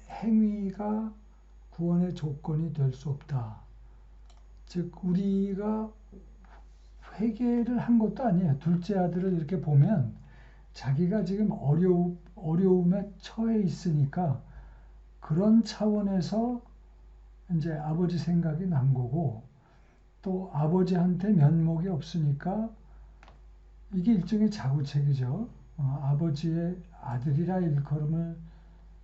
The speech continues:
어, 감당하지 못하겠으니 품꾼 중 하나로 인정을 해달라"는 식의 어떻게 보면은 아직까지도 여전히 아버지를 오해하고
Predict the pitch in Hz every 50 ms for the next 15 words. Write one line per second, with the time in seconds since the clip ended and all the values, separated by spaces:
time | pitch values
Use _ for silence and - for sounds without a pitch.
0 | - - - 135 131 127 120 120 120 120 120 123 123 123 123 139 139 - - -
1 | - - - - - - - - - - - 139 156 160 147 156 147 147 143 147
2 | 170 147 135 131 - - 135 139 131 131 123 - - 135 131 127 156 208 226 220
3 | - - - - - - - - - - - - 240 247 240 226 214 - 226 220
4 | 208 214 208 208 202 185 - 226 233 233 214 160 196 214 196 190 185 185 180 180
5 | 190 196 190 175 - - - - - - - - - - - - - - - -
6 | - - - - - - - - - - - - - - - - - - - -
7 | 196 185 175 175 175 175 170 170 165 170 170 175 165 160 165 156 156 160 160 160
8 | 139 - - - 147 165 190 196 196 196 - - - - - - - - 135 135
9 | 139 - - 208 190 175 180 180 180 180 185 185 202 214 220 220 220 214 - -
10 | - - - - - - - - - - - - - - - - 120 - - 190
11 | - - 196 180 175 - - - 226 226 214 175 156 147 151 165 160 170 185 196
12 | 196 190 143 135 139 147 156 143 151 160 143 180 180 180 185 185 185 - - -
13 | - 156 165 165 165 160 156 139 135 143 139 139 - 180 185 196 196 208 208 208